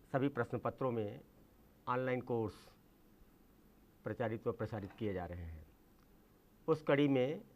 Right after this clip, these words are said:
मैं आपको इस ऑनलाइन क्लासेस के अंतर्गत शिक्षा मनोविज्ञान प्रश्न पत्र के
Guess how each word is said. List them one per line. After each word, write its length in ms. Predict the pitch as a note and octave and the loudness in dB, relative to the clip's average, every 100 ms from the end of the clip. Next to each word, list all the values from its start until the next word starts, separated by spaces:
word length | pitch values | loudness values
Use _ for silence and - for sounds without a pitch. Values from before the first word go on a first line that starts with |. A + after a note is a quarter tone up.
| - - - - - - - - - - - | -20 -20 -20 -20 -20 -20 -20 -20 -20 -14 0
मैं 420 | C3 C3+ A2 C3+ - - - - - | 2 4 2 -4 -16 -20 -20 -6 6
आपको 580 | B2 B2+ - C3+ G2+ A2 - - - - - - | 6 6 2 0 0 -4 -12 -20 -20 -20 -8 -4
इस 140 | D#3 | -4
ऑनलाइन 460 | - D3+ D3 C#3+ C#3+ | 2 4 6 6 4
क्लासेस 380 | C#3 B2 C3+ - | 2 0 0 0
के 120 | B2 | 0
अंतर्गत 460 | G#2+ G#2+ G2+ A2+ - - - - - - - - - - - | 0 -2 -2 -2 -4 -16 -20 -20 -20 -20 -20 -20 -20 -8 -4
शिक्षा 580 | D3 - D#3 C3+ A2 - | -2 4 6 6 4 -2
मनोविज्ञान 640 | B2+ C3 C3 A#2+ A#2 B2+ A2+ | 0 2 2 2 2 4 2
प्रश्न 320 | - B2+ A#2+ | -2 -4 -2
पत्र 300 | - A#2+ A#2 | -2 -2 -2
के 340 | B2+ G#2+ F#2 | 2 2 0